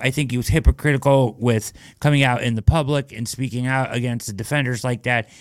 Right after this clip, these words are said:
and then coming in and showing lack of effort like that in the week right after that. Very hypocritical and really kinda pissed me off about him. That, along with his poor, uh, you look at his score, his P F F scores with,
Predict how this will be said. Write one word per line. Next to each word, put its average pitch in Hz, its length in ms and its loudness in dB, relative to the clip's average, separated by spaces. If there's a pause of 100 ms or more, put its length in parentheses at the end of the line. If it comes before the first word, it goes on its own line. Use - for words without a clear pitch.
(100)
and 120 200 -4
then 127 200 0
coming 127 320 0
in 117 120 0
and 117 240 -6
showing 117 400 -2
lack 113 300 0
of 113 140 -2
effort 117 340 0
like 113 220 0
that 110 260 0
in 110 200 -4
the 104 100 -2
week 113 180 -4
right 113 220 0
after 123 260 0
that. 117 240 -2 (240)
Very 135 240 2
hypocritical 120 560 -2
and 120 160 0
really 143 220 2
kinda 117 200 -2
pissed - 280 0
me 107 100 0
off 110 320 2
about 107 280 0
him. 104 180 -2 (420)
That, 123 380 0
along 135 500 2
with 139 220 -2
his 139 280 0
poor, 131 600 2 (480)
uh, 92 60 -4
you 131 220 4
look 131 220 4
at 127 120 0
his 113 180 0
score, 127 420 2
his 117 300 0
P 139 160 0
F 113 120 0
F 120 140 0
scores 117 500 0
with, 104 360 0